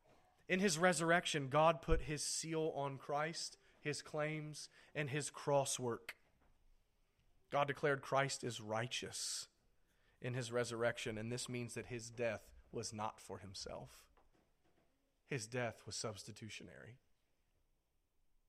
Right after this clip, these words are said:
He beca-, he who knew no sin became sin for us. That's why he died.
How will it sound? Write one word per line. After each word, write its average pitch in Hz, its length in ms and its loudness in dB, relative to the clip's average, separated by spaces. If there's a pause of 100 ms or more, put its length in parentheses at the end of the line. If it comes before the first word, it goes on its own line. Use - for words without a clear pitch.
(1900)
He 151 120 -6
beca-, 120 400 -12
he 139 260 -6
who 123 100 -6
knew 120 240 -6
no 117 200 -8
sin 107 460 -8 (840)
became 120 440 -10
sin 110 440 -6 (560)
for - 260 -10
us. - 440 -8 (1000)
That's - 420 -4
why 110 240 -6
he 104 140 -10
died. 98 420 -8